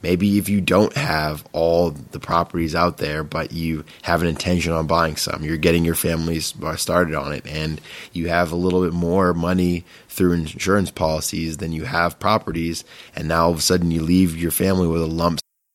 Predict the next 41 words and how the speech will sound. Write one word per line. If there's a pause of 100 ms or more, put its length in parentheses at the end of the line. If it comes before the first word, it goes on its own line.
(180)
six
hundred
thousand
dollars (480)
that
now
they
can
go
do
and
do
what
with? (640)
Oh, (120)
well,
they
can
go
and (280)
now
they
have
the
money
to
buy
these
rental
properties
to (380)
build
themselves
passive
income (680)
and
live
on (180)
past
your
legacy,